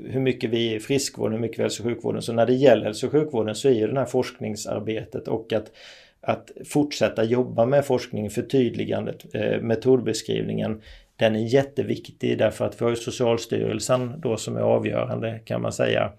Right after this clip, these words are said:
Ehm, beslutsinstans som utifrån S B U värderar forskning. Så det arbetet vi har gjort idag från noll till trehundratjugofem vårdenheter, eh,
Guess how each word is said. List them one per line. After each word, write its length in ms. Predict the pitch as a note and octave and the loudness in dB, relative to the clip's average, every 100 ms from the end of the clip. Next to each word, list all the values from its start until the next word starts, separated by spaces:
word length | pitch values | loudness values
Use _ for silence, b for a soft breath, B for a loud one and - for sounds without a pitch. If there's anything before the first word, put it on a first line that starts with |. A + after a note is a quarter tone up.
| b b b b | b b b b
Ehm, 580 | A2 A2 A2 A2 A2 G#2+ _ _ _ _ _ - | -2 0 0 -2 -2 -8 _ _ _ _ _ -10
beslutsinstans 1300 | B2 A2 - B2 A2+ - G2+ - A2+ A2+ A2 - - | -2 0 2 2 0 -4 -6 -2 -2 -2 -4 -6 -2
som 300 | - A2 G2+ b b | 0 0 -2 b b
utifrån 420 | - A#2 - A#2+ | -4 -4 -2 -4
S 180 | G#2+ - | -4 -4
B 100 | A#2+ | -2
U 80 | A2 | 0
värderar 460 | G#2 G#2 G#2+ G#2+ G#2+ | 0 0 0 -2 -4
forskning. 540 | B2 - - - - B B B B B | -4 -6 -10 -16 -16 B B B B B
Så 460 | - - B2 B2+ - | -8 0 2 2 0
det 160 | C3+ C3 | 6 10
arbetet 420 | D#3 E3+ E3 - | 12 10 4 2
vi 60 | C#3 | 4
har 60 | |
gjort 240 | C#3 C3 - | 6 4 2
idag 540 | A#2 C3+ A2 G#2 B2 | 6 8 8 6 0
från 500 | - - B2+ A#2 A2 E2 - | -6 0 0 0 -2 -8 -4
noll 300 | C#3 C3+ A#2 | 4 4 4
till 380 | A#2 A2+ G#2+ G#2 | 0 -4 -4 -4
trehundratjugofem 680 | - B2 A2 - A2+ A#2 G#2 | 0 2 2 -2 -2 -2 0
vårdenheter, 840 | A#2+ C3 G#2+ - - - - - b b b b | 0 0 -2 -4 -6 -4 -4 -4 b b b b
eh, 280 | - A2 | -2 0